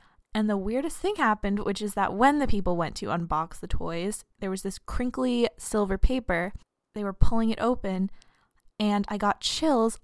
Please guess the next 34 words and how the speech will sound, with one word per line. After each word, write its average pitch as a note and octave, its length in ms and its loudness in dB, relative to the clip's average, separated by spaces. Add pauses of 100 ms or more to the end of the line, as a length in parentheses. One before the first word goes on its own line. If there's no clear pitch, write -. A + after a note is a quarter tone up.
all G3+ 380 6
over F#3+ 180 -4
my F#3+ 120 -2
head, G3 420 -2
which G3 180 -4
was G3+ 260 -4
so C4 560 -2
weird, G#3+ 580 2 (540)
and A3 120 2
I G#3 60 2
never A3 380 4
had A#3 240 2
that G3+ 160 2
happen B3+ 320 4
before, F#3+ 260 0
I E3+ 60 0
don't F3 220 -4
think, F#3 280 -4 (220)
but G3+ 100 -2
it G3+ 60 -2
was G#3 160 -4
like, F#3 260 -4 (240)
it G3+ 140 -4
felt A3+ 200 4
like G#3+ 120 0
my G3 140 2
brain F#3+ 420 12
was, G3 100 6
like, E3+ 180 -6
pushing G#3 360 8
out G3+ 100 0
of F#3 80 -2
my E3 100 -2
skull, A3 560 2